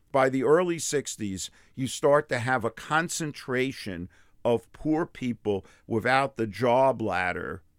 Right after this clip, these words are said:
to get them out of poverty. And the people on the job ladder are buying homes, or they're moving to these new, you know, subsidized co-ops, the Mitchell Lama apartments like Co-op City or, you know, the, the Sedgwick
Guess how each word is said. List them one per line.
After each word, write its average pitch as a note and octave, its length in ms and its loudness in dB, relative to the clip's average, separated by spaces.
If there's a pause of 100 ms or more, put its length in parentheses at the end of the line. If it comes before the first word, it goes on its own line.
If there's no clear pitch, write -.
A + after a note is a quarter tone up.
(400)
to A2+ 100 -2
get A2+ 380 0
them A2 260 0
out G2 240 -4
of F#2+ 140 -8
poverty. A#2 560 -2
And C3 200 2
the B2+ 60 -2
people C#3+ 400 -6
on E3 300 0
the G#3 100 2
job G#2 480 -2
ladder G2 460 -2 (420)
are A2+ 140 0
buying A#2+ 420 2
homes, A2 760 -2 (340)
or C#3+ 180 6
they're C#3 160 2
moving D3+ 520 0
to D3 140 -6
these A#2+ 320 -4
new, C#3 540 -2
you B2+ 140 -2
know, A#2 200 0
subsidized A2+ 800 0
co-ops, A2+ 540 0
the G2+ 80 -4
Mitchell G#2+ 400 -2
Lama G#2 440 -2
apartments G2 680 -4
like F2 180 -6 (280)
Co-op A2 420 2
City G#2 500 -2
or, G2+ 540 -4 (300)
you A#2+ 140 -2
know, G2+ 500 -4
the, F#2+ 380 -6
the F2+ 200 -8
Sedgwick G#2 600 -4